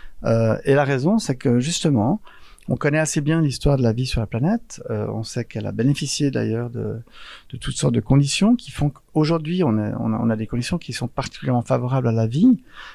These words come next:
grâce à la vie, puisqu'en fait, euh, euh, l'oxygène qu'on a dans l'atmosphère a été au départ généré par la vie, hein, par la photosynthèse, sans,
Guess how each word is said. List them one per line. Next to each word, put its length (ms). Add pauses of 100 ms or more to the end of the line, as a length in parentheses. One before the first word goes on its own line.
(140)
grâce 380
à 40
la 140
vie, 300
puisqu'en 320
fait, 320
euh, 300
euh, 280
l'oxygène 500
qu'on 120
a 60
dans 40
l'atmosphère 380
a 20
été 160
au 80
départ 280
généré 340
par 120
la 120
vie, 180
hein, 180
par 80
la 80
photosynthèse, 880
sans, 320